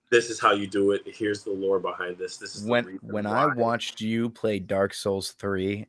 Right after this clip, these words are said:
Speaker 2: and you didn't get hit for forty-five minutes straight and you just kept walking forward, that
Speaker 1: <laughs>
Speaker 2: blew my fucking mind. Uh,
Speaker 1: It's
Speaker 2: Will, actually, this, this is a good question to piggyback with you,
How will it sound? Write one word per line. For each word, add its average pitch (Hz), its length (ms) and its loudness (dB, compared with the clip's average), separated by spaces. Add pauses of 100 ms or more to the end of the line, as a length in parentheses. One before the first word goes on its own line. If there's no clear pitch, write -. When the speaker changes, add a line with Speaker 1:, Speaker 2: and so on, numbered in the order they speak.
Speaker 2:
and 95 220 -4
you 104 140 4
didn't 107 300 0
get 95 200 -2
hit 107 340 -2
for 98 140 -8
forty-five 98 680 0
minutes 92 300 -4
straight 95 540 -2
and 95 180 -6
you 95 140 -2
just 95 260 0
kept - 220 -2
walking 95 380 2
forward, 95 460 0
that 117 500 8
Speaker 1:
<laughs> - 20 -14
Speaker 2:
blew 120 220 10
my 110 200 4
fucking 101 580 4
mind. 90 540 -4 (560)
Uh, 147 200 12
Speaker 1:
It's 165 100 2
Speaker 2:
Will, 135 560 10
actually, 131 540 6
this, 139 260 6
this 143 280 4
is 131 220 -2
a 113 40 -8
good 113 200 4
question 123 340 6
to 117 80 -2
piggyback 113 300 2
with 92 180 -6
you, 123 380 4